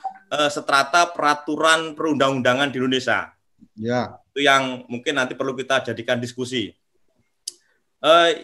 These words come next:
Speaker 1: yang ketiga, ada beberapa hal yang kadang-kadang, eh, ketika desa punya kewenangan untuk mengatur dan mengurus dan secara teknis diwujudkan dalam bentuk peraturan desa,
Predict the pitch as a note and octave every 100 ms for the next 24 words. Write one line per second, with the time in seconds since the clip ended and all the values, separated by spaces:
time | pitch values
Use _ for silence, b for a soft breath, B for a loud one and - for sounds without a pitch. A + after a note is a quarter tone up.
0 | - F3+ G3+ G3 B3+ B3 C#3 C3 F#3 -
1 | _ _ _ _ _ - C#3+ G#3 G#3 E3+
2 | D#3+ D#3+ D3+ A#2 G2 A2+ D3 E3+ E3 D#3
3 | D3+ G3 A3+ A#3+ b b b _ - D3
4 | E3 F#3+ G3+ F#3+ C#3 E3+ F3 F3 E3+ D#3+
5 | D3+ C#3+ - E3 E3 G#3+ A3+ F3+ D3+ C3+
6 | D#3 E3 F3+ F3 D3+ C3 B2+ C#3+ G#3+ F#3
7 | E3+ - - A#2+ A#2+ A#2+ B2 B2 B2+ B2
8 | C#3 - B2 A#2 C3 C3+ C#3+ B2+ A#2 A#2+
9 | B2 - C3 B2+ C#3 C3+ C3+ F#3+ B2+ A#2+
10 | C3+